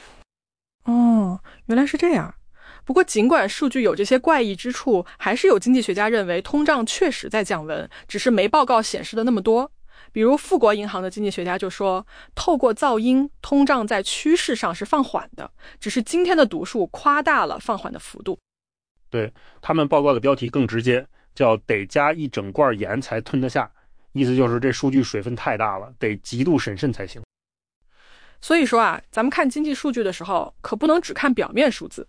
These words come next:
Speaker 1: 还得看看数据是怎么来的，有没有什么特殊情况影响了数据的准确性。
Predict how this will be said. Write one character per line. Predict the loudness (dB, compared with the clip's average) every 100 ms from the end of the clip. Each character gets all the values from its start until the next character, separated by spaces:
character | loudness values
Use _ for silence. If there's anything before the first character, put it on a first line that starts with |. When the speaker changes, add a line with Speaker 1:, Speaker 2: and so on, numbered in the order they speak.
| -18
Speaker 1:
还 | -6 -2
得 | 0
看 | 0
看 | 0 -2
数 | 0 0
据 | 2
是 | 0
怎 | -4
么 | -6
来 | -10 -12 -4
的， | -4 -4 -8 -20 -4
有 | -2
没 | 2
有 | 2
什 | 2
么 | -2
特 | -2 -2
殊 | 0
情 | 0 0 -8
况 | 0 0 0
影 | -2
响 | -4 -4
了 | -8
数 | -8 -6
据 |
的 | -6
准 | -6 -8
确 | -12
性。 | -12